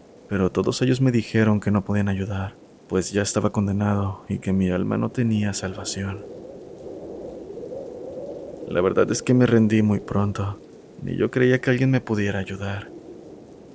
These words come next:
Cuando me empecé a quedar sin recursos, me instalé en este pequeño pueblo de Guanajuato, en el que ahora vivo. Cada día me siento peor. Seguir con vida es un tormento, y no sé cómo está mi familia, ni tampoco quiero contactarlos.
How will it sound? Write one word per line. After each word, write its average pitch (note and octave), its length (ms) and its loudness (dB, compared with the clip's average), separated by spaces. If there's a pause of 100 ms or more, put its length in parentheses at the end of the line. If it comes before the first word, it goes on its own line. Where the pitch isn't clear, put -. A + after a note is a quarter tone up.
(1300)
Cuando G2 180 2
me G2+ 80 4
empecé G2 260 2
a G2+ 60 4
quedar A2 280 6
sin G#2+ 200 0
recursos, G#2 720 0
me G2+ 80 0
instalé G2+ 440 -2
en F#2+ 60 -4
este A#2+ 180 -4
pequeño A#2+ 380 2
pueblo G#2 280 4
de G2 100 0
Guanajuato, G2 680 -4 (180)
en G2+ 140 -6
el G2 100 -6
que - 120 -8
ahora G2+ 200 -2
vivo. G2 400 -8 (840)
Cada A#2+ 220 0
día A#2 260 6
me G#2+ 120 4
siento G2 300 -2
peor. G2 380 -2 (440)
Seguir - 320 -2
con G#2+ 180 2
vida G#2+ 220 6
es G#2 100 0
un G2+ 80 0
tormento, G2 680 -2 (280)
y - 80 -8
no - 160 -2
sé A#2+ 180 0
cómo C3+ 200 4
está A#2 260 2
mi A2+ 120 6
familia, G2+ 720 2
ni G2 120 2
tampoco G2 400 0
quiero G#2 280 2
contactarlos. G2 960 -6